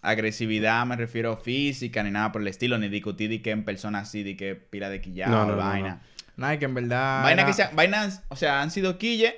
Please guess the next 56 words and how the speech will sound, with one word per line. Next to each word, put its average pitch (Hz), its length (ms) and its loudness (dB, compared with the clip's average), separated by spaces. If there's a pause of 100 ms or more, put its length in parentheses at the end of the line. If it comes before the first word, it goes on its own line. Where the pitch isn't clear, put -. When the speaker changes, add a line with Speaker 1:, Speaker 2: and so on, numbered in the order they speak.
(100)
Speaker 1:
pero 120 180 2
que 117 80 2
se 120 80 -4
han 123 60 -4
arreglado 123 800 2 (180)
en 113 180 0
breve, 107 340 4 (160)
obviamente, 92 400 -6
se, 92 120 -16
se 101 80 -10
han 98 60 -4
Speaker 3:
Ujú. 107 80 -2
Speaker 1:
arreglado 98 600 -2 (200)
enseguida, 95 460 -4
Speaker 3:
Par 117 100 0
de 135 60 2
Speaker 1:
¿sabes? 139 160 -2
Speaker 3:
pecosano 127 360 -4
damos 110 280 -6
ya. 113 240 -12 (760)
Speaker 1:
Y 117 140 0
luego 156 300 6
uno 180 200 0
queda 175 400 2
heavy, 196 380 2
habla 180 180 2
en 175 60 -8
persona 180 360 -2
y 151 40 0
es 135 40 -8
como 127 240 -8
que, 113 80 -8
"Mierda, 117 400 -6
en 98 100 -8
verdad, 101 260 -6
loco, 104 200 -6
excúsame, 117 580 -6
no 104 80 -4
sé - 140 -14
qué, 110 160 -10
no 110 80 -6
Speaker 3:
En 120 60 0
Speaker 1:
sé 120 40 2
Speaker 3:
realidad 127 200 4
Speaker 1:
cuánto". 151 140 4
Speaker 3:
sí, 160 100 4
porque 120 680 0
al 123 100 0
final 135 140 -2
éramos 156 300 0
un 151 60 -2
grupo 147 200 2
de 139 60 4
ocho 135 220 -2
personas 120 560 -2
y 113 420 -2